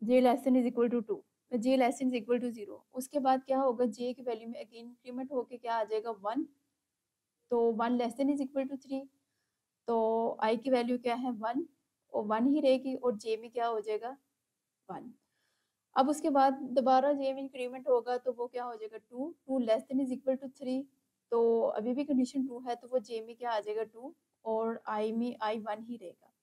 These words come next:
अब इसके बाद जब वो कंडीशन दे-, चेक करेगा, थ्री, three less than is equal to I में, J में इंक्रीमेंट होगा और थ्री हो जाएगा, three less than three, तो कंडीशन फॉल्स हो जाएगी, तो वो फिर आउटर लूप में चले जाएगा।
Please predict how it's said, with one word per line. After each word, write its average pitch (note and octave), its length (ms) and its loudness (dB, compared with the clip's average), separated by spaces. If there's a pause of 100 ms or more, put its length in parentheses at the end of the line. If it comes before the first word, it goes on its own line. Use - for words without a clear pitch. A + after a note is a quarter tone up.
(520)
अब C4+ 160 4
इसके D4+ 240 0
बाद C#4 220 6
जब C#4+ 180 2
वो C#4+ 100 -2
कंडीशन B3+ 480 0
दे-, A3+ 200 -8
चेक A#3+ 240 -4
करेगा, B3 340 0
थ्री, C4 420 -6
three B3+ 360 -4
less A3+ 240 0
than D#4 180 2
is C4 120 -6
equal B3+ 260 0
to A#3 260 0
I A#3 60 -10
में, C4 300 -2
J A#3 160 -6
में B3+ 120 -6
इंक्रीमेंट B3+ 420 -8
होगा B3+ 220 2
और B3 80 -2
थ्री A#3+ 220 -16
हो D4 140 -4
जाएगा, C#4 340 0
three B3+ 260 -8
less A#3 320 -6
than C#4+ 260 0
three, B3 340 -10 (160)
तो B3+ 60 -6
कंडीशन A#3 420 -6
फॉल्स A3+ 360 -4
हो C4+ 100 -2
जाएगी, B3+ 280 -6
तो B3 140 -12
वो A#3 140 -8
फिर B3 240 -10
आउटर A3+ 340 -2
लूप A3+ 240 -6
में A3+ 100 -8
चले F#3+ 220 -8
जाएगा। - 280 -20